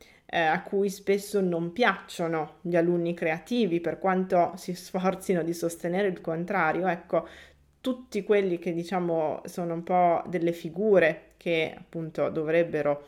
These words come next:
sostenere lo sviluppo cognitivo del bambino hanno poi un grande, eh, effetto sul sviluppo anche della creatività. Alcuni neuroscienziati affermano addirittura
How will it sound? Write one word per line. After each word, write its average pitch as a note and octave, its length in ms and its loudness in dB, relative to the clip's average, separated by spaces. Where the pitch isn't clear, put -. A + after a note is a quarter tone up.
sostenere F3 760 0
lo D#3 120 0
sviluppo E3+ 460 -2
cognitivo F3+ 540 -2
del F3+ 160 0
bambino F3+ 480 0
hanno E3 240 -2
poi E3+ 340 2
un D#3+ 500 0
grande, E3+ 640 0
eh, C#3+ 560 0
effetto F3 1040 0
sul D3+ 600 -4
sviluppo E3 360 -4
anche D3+ 200 -6
della D3 240 -2
creatività. C#3 760 -10
Alcuni F#3+ 520 0
neuroscienziati G3+ 880 2
affermano E3+ 460 -2
addirittura F#3 800 0